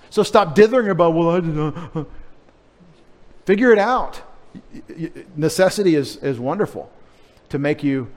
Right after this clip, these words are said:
uh, start scrambling for. I, I live, I do benefit from pressure. I am a squeeze player. Definitely.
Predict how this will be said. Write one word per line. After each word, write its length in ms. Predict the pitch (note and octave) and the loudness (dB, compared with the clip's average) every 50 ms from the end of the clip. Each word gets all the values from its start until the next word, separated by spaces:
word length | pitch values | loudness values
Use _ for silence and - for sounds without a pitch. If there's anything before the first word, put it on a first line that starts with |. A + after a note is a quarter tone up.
| - - - _ _ D3 | -20 -20 -20 _ _ -10
uh, 140 | C3+ B2 A#2+ | -10 -8 -8
start 280 | - - D3 C3+ B2+ - | -8 -6 -4 -4 -4 -6
scrambling 560 | - - B3 - D3+ C#3+ B2 A2+ G#2 G#2 G#2+ | -8 -8 -6 -6 -4 -6 -6 -10 -12 -14 -16
for. 400 | - - B2+ B2 A#2+ A2+ G#2+ G2+ _ - - - _ _ _ _ _ _ _ _ _ - - _ _ _ _ - | -20 -16 -14 -12 -10 -10 -12 -14 _ -20 -20 -20 _ _ _ _ _ _ _ _ _ -20 -20 _ _ _ _ -6
I, 140 | B2+ D#3 E3+ - - | 0 0 0 0 0
I 140 | D3+ E3 F3+ | 0 2 2
live, 420 | E3 D3+ D#3 D3 C#3+ C3+ - - - - - | 2 2 2 2 2 0 -4 -10 -20 -16 -10
I 140 | C3 C#3 | -6 -6
do 240 | C#3+ B2 C3+ B2+ A#2+ | -4 -4 -4 -6 -6
benefit 480 | G#2 G#2 A#2+ B2 A#2+ A#2 - - A#2 - | -8 -8 -8 -8 -8 -8 -10 -12 -14 -14
from 140 | - A#2+ G#2+ | -14 -16 -16
pressure. 400 | - - A#2 A2 - - F#2+ F2+ - _ - | -12 -10 -12 -12 -10 -12 -16 -16 -18 _ -14
I 160 | G#2 A2+ A#2 | -12 -12 -10
am 240 | A2+ G#2+ G2 F#2 F#2 F#2+ _ _ _ - - - - - | -10 -12 -12 -14 -16 -18 _ _ _ -20 -20 -20 -20 -20
a 100 | B2+ G#2+ | -18 -18
squeeze 360 | - - - A#2+ A#2 G#2 - | -18 -14 -12 -12 -12 -12 -12
player. 420 | - - A2 G#2 G2 E2 - - _ - _ _ _ _ - - _ _ - - - _ _ - _ - _ - - - _ _ _ _ _ _ _ _ _ - | -12 -12 -10 -10 -10 -14 -16 -20 _ -20 _ _ _ _ -20 -20 _ _ -20 -20 -20 _ _ -20 _ -20 _ -20 -20 -20 _ _ _ _ _ _ _ _ _ -12
Definitely. 540 | A#2+ B2 A2 - - A#2 D#2+ G#1 - - - | -8 -8 -8 -8 -10 -16 -16 -16 -20 -20 -20